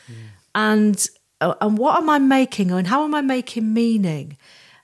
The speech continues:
Speaker 2: And I, I think that, that constant questioning of yourself, you know, what is, what is it you're doing, and why are you doing it, and who is it for, and is it,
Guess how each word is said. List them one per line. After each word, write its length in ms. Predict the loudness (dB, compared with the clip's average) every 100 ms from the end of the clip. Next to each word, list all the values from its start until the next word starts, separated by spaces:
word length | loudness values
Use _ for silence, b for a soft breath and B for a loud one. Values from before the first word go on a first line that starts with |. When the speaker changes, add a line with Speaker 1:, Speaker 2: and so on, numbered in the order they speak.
| _
Speaker 2:
And 140 | -2
I, 160 | 0 -2
I 40 |
think 200 | -4 -4
that, 180 | -4 -4
that 180 | -4 -8
constant 680 | -4 -2 -2 -2 -4 -6 -8
questioning 680 | -4 -2 -2 -2 -2 -2
of 100 | -6 -8
yourself, 500 | -8 -8 -10 -16 -10
you 80 | -8
know, 60 |
what 240 | -2 -2 -2
is, 160 | -4
what 140 | -2 -2
is 160 | 0
it 120 | -2 -4
you're 80 |
doing, 300 | -12 -10 -8
and 120 | -6 -2
why 160 | 0
are 40 | 0
you 220 | -2 -4
doing 300 | -6 -8 -12
it, 120 | -16
and 220 | -14 -16 -4
who 140 | -2
is 180 | 0 -2
it 100 | -6
for, 320 | -10 -10 -10
and 80 | -8
is 140 | -8
it, 200 | -8 -12